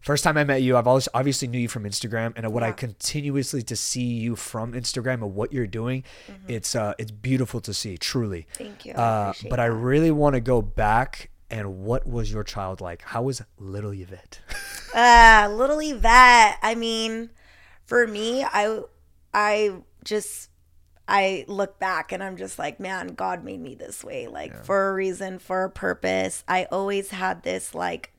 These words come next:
Speaker 2: toughness about me, this, like, tiny but mighty
Speaker 1: <laughs>
Speaker 2: kind of spirit in me. And it just started at such a young age, to, to, to be honest.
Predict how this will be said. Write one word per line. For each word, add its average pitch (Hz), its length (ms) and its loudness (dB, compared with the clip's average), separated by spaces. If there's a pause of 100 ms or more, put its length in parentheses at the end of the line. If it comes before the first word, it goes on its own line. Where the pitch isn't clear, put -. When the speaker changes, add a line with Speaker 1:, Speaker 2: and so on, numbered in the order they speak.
Speaker 2:
toughness 214 920 -10
about 220 360 -6
me, 233 340 -8 (500)
this, - 400 -10
like, 185 300 -4 (120)
tiny 208 400 -8
but 190 220 -6
mighty 190 440 -8 (280)
Speaker 1:
<laughs> - 280 -14
Speaker 2:
kind 214 240 -4
of 196 120 -6
spirit 220 680 -4 (140)
in 247 200 -2
me. 294 360 -8 (680)
And 220 680 -2
it 220 200 -2
just 277 240 -4
started 220 400 0
at 214 180 0
such 190 260 -6
a 202 80 -6
young 190 320 -6
age, 190 320 -8
to, 190 140 -10 (220)
to, 202 120 -10
to 196 200 -16
be 180 140 -8
honest. 185 580 -10